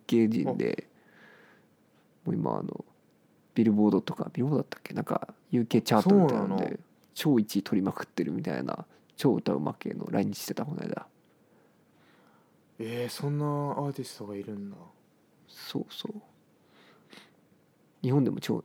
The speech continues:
Speaker 1: 結構人気だよね。
Speaker 2: あ、結構もうそのマス受けしてるって感じ？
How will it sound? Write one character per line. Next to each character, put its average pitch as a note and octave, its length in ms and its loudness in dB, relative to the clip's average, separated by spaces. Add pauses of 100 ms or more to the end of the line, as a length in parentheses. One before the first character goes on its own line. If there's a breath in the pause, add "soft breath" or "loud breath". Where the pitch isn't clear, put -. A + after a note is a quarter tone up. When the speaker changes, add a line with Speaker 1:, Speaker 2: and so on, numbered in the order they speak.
Speaker 1:
結 - 180 -4
構 - 140 -2
人 - 220 -8
気 - 100 -12
だ - 60 -12
よ - 120 -12
ね。 - 200 -12 (760)
Speaker 2:
あ、 C#3 140 -4 (200)
結 E3 180 2
構 C3+ 120 4
も B2+ 100 2
う A#2 40 0
そ A#2+ 80 0
の A#2 120 2
マ A#2+ 140 4
ス - 160 -2
受 B2+ 120 0
け B2 80 -4
し - 80 -8
て A#2+ 80 -4
る A2+ 60 -6
っ - 40 -6
て A2 120 -8
感 F#2+ 180 -4
じ？ F#2 180 -10